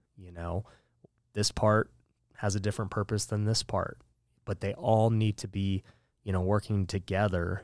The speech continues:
to succeed. And so, um, just understand, like, what's your role in all of this? Like, what do you, what are you really called to do? So that, that's kinda how I see it. And, uh,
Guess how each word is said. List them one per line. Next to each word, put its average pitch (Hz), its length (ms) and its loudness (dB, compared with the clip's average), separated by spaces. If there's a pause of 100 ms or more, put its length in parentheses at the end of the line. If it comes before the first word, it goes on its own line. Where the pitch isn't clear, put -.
(160)
to - 120 -14
succeed. - 600 -4
And 98 140 -8
so, 90 340 -2 (720)
um, 92 440 -6 (320)
just - 200 -4
understand, 113 500 -2
like, 90 180 -8
what's 98 300 -6
your 104 100 -2
role 90 440 -6 (200)
in 98 80 -10
all 87 200 -4
of 85 100 -8
this? 87 240 -10
Like, 98 160 -10
what 98 160 0
do 113 80 0
you, 113 180 0 (100)
what 113 120 -2
are 120 40 2
you 139 100 2
really 104 300 2
called 104 340 0
to 98 100 -6
do? 95 320 2 (680)
So 101 480 2 (960)
that, 135 160 -8
that's 180 220 4
kinda 175 180 4
how 104 140 4
I 104 100 6
see 104 240 0
it. 101 180 2
And, 98 380 -2
uh, 92 240 0